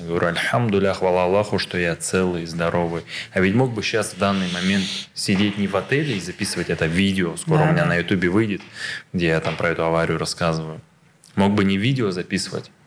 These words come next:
Speaker 1: а лежать в больнице. Ночь.
Speaker 2: На какой-то перевязке.
Speaker 1: Да. Ждёшь утром, пока заступит хирург на дежурство.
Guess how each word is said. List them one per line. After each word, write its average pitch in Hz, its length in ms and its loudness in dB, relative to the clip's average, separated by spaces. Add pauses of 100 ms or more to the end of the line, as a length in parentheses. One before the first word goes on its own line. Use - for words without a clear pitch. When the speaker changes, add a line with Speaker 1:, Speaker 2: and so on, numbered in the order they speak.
(140)
Speaker 1:
а 90 100 2
лежать 110 320 2
в 90 100 -8
больнице. 85 560 -2 (380)
Ночь. - 480 0 (160)
Speaker 2:
На 160 160 2
какой-то 165 260 -4
перевязке. 139 760 0
Speaker 1:
Да. 85 400 0 (280)
Ждёшь 92 420 0
утром, 92 340 0
пока 85 300 -2
заступит 82 520 -4
хирург 87 440 0
на 87 100 2
дежурство. 87 720 -2